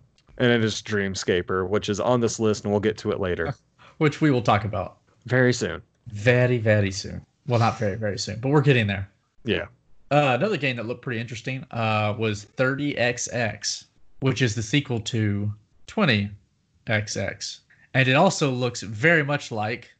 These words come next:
Speaker 2: Mega Man. <laughs>
Speaker 1: Exactly.
Speaker 2: Uh,
Speaker 1: A fast-paced
Speaker 2: actually,
Speaker 1: action Mega Man.
Speaker 2: I say, if you, if you didn't tell me what this is and showed me a quick five-second clip, I'd have gone, "Is that a new Mega Man game?"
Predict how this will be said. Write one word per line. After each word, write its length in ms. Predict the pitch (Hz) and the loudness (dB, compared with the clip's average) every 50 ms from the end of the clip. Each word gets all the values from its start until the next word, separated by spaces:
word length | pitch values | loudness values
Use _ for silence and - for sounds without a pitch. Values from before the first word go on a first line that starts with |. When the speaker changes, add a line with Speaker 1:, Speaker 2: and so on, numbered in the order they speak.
| _ _ _ _ | _ _ _ _
Speaker 2:
Mega 320 | 143 165 175 180 151 147 | 2 4 4 6 4 4
Man. 280 | 123 117 101 - - - 123 - - - - - 160 - - | 2 0 -2 -2 -2 -4 -4 -4 -4 -6 -6 -8 -10 -6 -2
<laughs> 140 | 220 190 - - - _ _ _ - - | -2 -2 -2 -2 -12 _ _ _ -12 -2
Speaker 1:
Exactly. 840 | - 117 123 127 123 113 131 131 131 135 135 117 107 101 98 95 95 | 2 2 2 2 4 4 4 6 6 4 4 2 0 -2 -2 -4 -4
Speaker 2:
Uh, 40 | |
Speaker 1:
A 40 | 101 | -6
fast-paced 840 | - - 123 113 113 113 175 170 - - - 120 120 113 104 127 - - | -2 0 0 2 4 2 2 0 0 -6 -4 -2 -2 -2 -4 -6 -10 -12
Speaker 2:
actually, 80 | 104 104 110 | -8 -8 -8
Speaker 1:
action 320 | - - - 113 95 98 | -8 -8 -10 -10 -10 -10
Mega 220 | 92 92 92 90 | -10 -10 -12 -12
Man. 340 | 87 85 82 85 85 90 90 _ _ _ 131 | -14 -16 -16 -16 -18 -20 -20 _ _ _ -8
Speaker 2:
I 60 | 147 | -8
say, 280 | 143 - 160 127 110 - | -6 -6 -6 -8 -6 -6
if 240 | - 143 - - - 143 | -6 -8 -8 -8 -12 -10
you, 320 | 160 196 208 196 180 - - _ | -10 -8 -8 -8 -10 -12 -12 _
if 220 | 135 135 - - | -8 -8 -8 -8
you 100 | 160 208 | -8 -8
didn't 380 | 165 - - 160 175 180 - - | -8 -4 -2 -2 -2 -2 -6 -8
tell 140 | - 175 165 | -8 -8 -6
me 80 | 156 | -6
what 140 | 151 147 147 | -6 -6 -6
this 200 | - 139 - - | -6 -8 -6 -4
is 300 | 123 113 113 113 107 - - | -2 -2 -2 -2 -4 -4 -4
and 140 | 131 135 131 110 | -4 -4 -4 -4
showed 280 | - - 147 143 135 | -2 0 0 0 0
me 100 | 131 123 | -2 -4
a 100 | 113 113 107 - _ - | -4 -4 -6 -10 _ -14
quick 260 | - - 170 - - | -2 0 0 0 0
five-second 640 | - - 160 143 139 135 - - 143 139 - - - | -2 2 4 4 4 2 0 -4 -4 -4 -4 -10 -8
clip, 320 | - 147 135 120 110 - | -4 -2 -2 -2 -2 -4
I'd 120 | 127 131 127 | -4 -4 -2
have 80 | 110 | -2
gone, 280 | 123 120 113 113 110 101 - _ _ _ _ _ _ | -2 -2 -2 -2 -4 -6 -12 _ _ _ _ _ _
"Is 140 | - 113 104 | -10 -6 -4
that 120 | 117 131 175 | -4 -4 -4
a 120 | - - | -6 -8
new 60 | - | -6
Mega 280 | 175 120 110 120 151 165 | 0 0 2 2 2 2
Man 240 | 180 190 190 185 185 | 0 0 0 0 -2
game?" 320 | 196 196 196 208 208 | -4 -2 -4 -4 -6